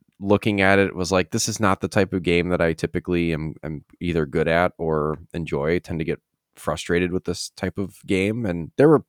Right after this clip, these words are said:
moments where I got pretty frustrated with The Messenger, but, um, it's just really, it does handle really clean and looks good. It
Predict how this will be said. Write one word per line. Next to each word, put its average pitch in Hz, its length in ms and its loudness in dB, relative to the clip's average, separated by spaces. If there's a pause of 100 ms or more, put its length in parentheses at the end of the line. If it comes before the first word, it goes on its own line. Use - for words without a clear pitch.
(140)
moments 90 500 -2
where 76 80 0
I 78 60 -2
got 73 140 -8 (120)
pretty - 200 -10
frustrated - 540 -6
with 82 120 -14
The 80 80 -10
Messenger, 78 500 -4
but, - 200 -8 (720)
um, 71 520 0 (560)
it's 110 220 4
just - 260 2
really, 95 500 4 (180)
it 113 120 2
does 113 220 6
handle 87 580 2 (200)
really 87 320 2
clean 87 500 -4
and 73 320 -8 (920)
looks 92 280 2
good. 90 280 4
It 82 120 -2